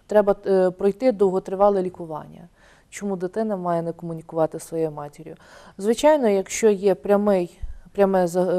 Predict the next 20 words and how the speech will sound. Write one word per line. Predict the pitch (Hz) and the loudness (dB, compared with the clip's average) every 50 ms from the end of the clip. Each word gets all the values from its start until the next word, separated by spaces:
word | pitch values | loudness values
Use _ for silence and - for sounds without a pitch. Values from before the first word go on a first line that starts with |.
| 180 180 | 2 0
е, | 175 | 0
з-, | 170 180 - 185 | 0 -2 -4 -4
пряма | - - 208 202 190 180 | 0 0 2 2 2 2
загроза | 170 180 170 175 196 180 170 180 | 2 2 0 0 0 -2 -2 -4
життю | 170 180 175 - 196 190 | -6 -6 -8 -8 -8 -8
і | |
здоров'ю, | 180 175 202 214 254 269 226 185 175 | -8 -6 -6 -4 -4 -2 -2 -4 -6
тоді, | - - 170 160 156 175 202 226 233 | -8 -12 -18 -18 -16 -12 -10 -4 -4
е, | 220 - - - 175 175 170 170 165 160 160 | -4 -4 -4 -4 -2 0 0 0 0 -2 -4
на | 165 175 190 190 196 - | -4 -2 -2 -2 -2 -2
ось | 180 180 - | -6 -12 -12
цій | - - 202 185 | -10 -8 -8 -6
міждисциплінарній | 180 180 175 170 175 - - - _ 180 185 180 175 170 175 180 | -6 -8 -10 -12 -14 -18 -18 -20 _ -10 -2 0 0 0 0 -4
команді, | 175 - 208 233 285 339 359 320 - 277 254 - - - - - - - _ - | -12 -12 -8 -4 -4 -4 -4 -4 -8 -10 -10 -10 -16 -20 -20 -20 -20 -20 _ -2
про | - 208 | 0 0
яку | 202 202 - 220 | 0 2 -2 -4
Людмила | 202 202 180 196 202 196 190 190 185 | -4 -4 -4 -2 -2 0 0 0 0
тільки | - 196 180 - 196 190 | -2 -6 -8 -8 -10 -12
що | - - 190 | -8 -8 -10
говорила, | 175 185 190 185 190 190 196 190 185 180 175 | -8 -8 -10 -8 -6 -4 -4 -4 -4 -4 -6